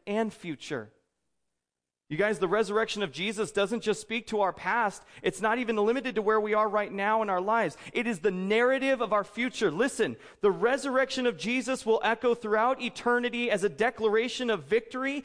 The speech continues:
and will be sung for the universe to hear forever. The resurrection of Jesus will never be forgotten, and we must remember it live and loud right now and for all time. Why is it that we're limited to one day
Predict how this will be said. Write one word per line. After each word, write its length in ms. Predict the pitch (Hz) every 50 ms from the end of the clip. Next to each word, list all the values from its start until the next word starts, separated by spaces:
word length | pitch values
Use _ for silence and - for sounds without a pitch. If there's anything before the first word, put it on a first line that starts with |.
| - -
and 140 | - 214 208
will 80 | 208 208
be 140 | 196 220
sung 480 | 196 - - - 240 240 262 294 311 - -
for 100 | - 247
the 100 | 202 208
universe 580 | 180 147 170 240 269 269 262 208 269 277 - -
to 100 | - 226
hear 340 | - - 240 247 247 262 262 - -
forever. 480 | - 247 240 240 220 196 151 147 110 - - - - _ _ _ _ _ _ _ _ _ _ _ _ _ _ _ _ _ _ _ _ _ _ _ _ -
The 60 | 196
resurrection 640 | 190 247 269 285 - 302 285 285 254 - - 254 247
of 100 | 214 151
Jesus 440 | - 214 247 262 202 233 220 -
will 120 | 208 233 226
never 380 | 202 202 226 247 247 285 262
be 180 | - - 247 240
forgotten, 680 | - - - 214 170 151 196 202 233 226 196 190 143 - - -
and 180 | - 220 190 170
we 120 | 208 269
must 280 | 269 254 269 254 262 -
remember 520 | 233 220 208 208 226 240 240 226 214 214
it 140 | 208 190 - - - -
live 720 | 151 151 160 170 208 233 254 262 247 240 220 202 180 - - -
and 220 | - 190 185 175 170
loud 540 | 180 196 208 233 240 233 226 214 190 151 - - -
right 340 | 139 143 170 190 214 196
now 340 | 190 190 185 170 131 110 107 - _ _ _ _ _ _ _ _ _ _ _ _ _ _ _ _ _ _ _ _ _ _ _ _ _ _
and 120 | - 160 156
for 160 | - 180 180
all 140 | 180 180 170
time. 360 | 175 - 175 170 160 135 120 - - -
Why 240 | 165 175 208 220 233
is 140 | 233 -
it 80 | 226 220
that 100 | 226 202
we're 100 | 165 185
limited 420 | 180 175 196 196 196 180 185 175 -
to 100 | 170 170
one 380 | 156 151 165 190 196 190 185
day 420 | 156 180 185 185 180 175 156 131